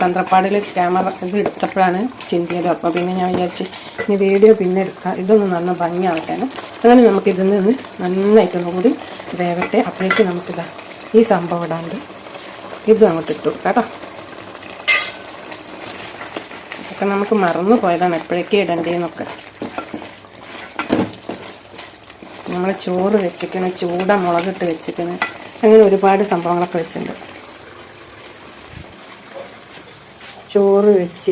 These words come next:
വാർത്ത് വെച്ച്, ചൂട കുഞ്ഞി മീൻ മുളകിട്ട് വെച്ച്. ഹലോ ഗൈസ്, അപ്പം നമുക്ക് എണ്ണ തെളിഞ്ഞ് വരുന്നുണ്ട്. അപ്പം നമുക്ക് കുറച്ച് ഗ്രേവി ഇങ്ങോട്ട് എടുത്ത് വെക്കാം.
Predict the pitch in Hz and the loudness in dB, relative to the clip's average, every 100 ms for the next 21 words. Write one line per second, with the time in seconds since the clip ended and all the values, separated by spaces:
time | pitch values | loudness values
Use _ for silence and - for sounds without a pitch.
0 | 180 170 170 - 175 160 - 185 - - | 2 2 -2 -4 -4 -4 -8 -12 -12 -20
1 | - - - - 202 202 214 226 202 208 | -18 -16 -8 2 4 4 2 2 2 6
2 | 220 220 190 190 190 175 175 180 180 165 | 6 8 6 6 4 2 -2 -2 0 2
3 | - - 190 - - - - - - - | 2 2 4 2 0 -8 -20 -20 -20 -20
4 | - _ _ _ _ - - - - - | -20 _ _ _ _ -18 -16 -14 -14 -14
5 | - - - - 247 226 202 202 202 208 | -14 -14 -14 0 4 4 4 0 0 -2
6 | 208 190 190 185 226 208 185 196 208 190 | -2 0 0 -2 -2 0 0 2 0 0
7 | 180 185 202 190 175 180 180 185 185 180 | 0 2 2 0 0 -2 -2 0 0 -2
8 | - 196 175 - 220 247 - - - - | -4 -4 -4 -2 -2 -2 -8 -14 -14 -14
9 | - - - - - - - - - - | -16 -16 -16 -16 -16 -16 -16 -16 -16 -16
10 | - - - - - 196 190 196 202 208 | -16 -16 -16 -16 -14 -8 -2 0 2 4
11 | 202 180 202 226 - - - - - - | 4 2 -4 -8 -8 -12 -12 -14 -12 -12
12 | - - - - - - - - - - | -12 -14 -14 -16 -16 -16 -16 -16 -14 -8
13 | 190 - 180 165 - 196 | -6 -4 -4 -4 -2 -2